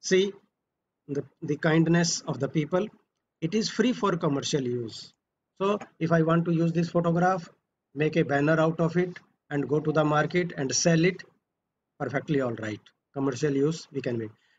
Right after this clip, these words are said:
And the second thing is that even the, the person says, "Who is the author?" Here is the person who has created.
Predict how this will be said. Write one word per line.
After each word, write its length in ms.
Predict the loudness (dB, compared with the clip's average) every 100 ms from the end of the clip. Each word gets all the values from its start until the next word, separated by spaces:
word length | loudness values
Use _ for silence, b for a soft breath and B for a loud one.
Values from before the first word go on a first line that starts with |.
| -8
And 120 | -8
the 160 | -6 -4
second 400 | -2 0 0 0
thing 200 | 0 0
is 120 | 0
that 220 | 0 -2 b _ 0
even 380 | 0 2 0 2
the, 120 | -2 -2 -2
the 100 | 0
person 440 | 0 0 2 2
says, 420 | 2 2 2 -2 -8 _ _ -4
"Who 60 |
is 100 | 0
the 120 | 2
author?" 360 | 2 2 0 0 -8 _ _ _ _ _
Here 200 | 4 4
is 120 | 4
the 100 | 2
person 540 | 0 0 0 -2 -2 -2
who 120 | 2 2
has 140 | 2
created. 440 | 2 2 0 -4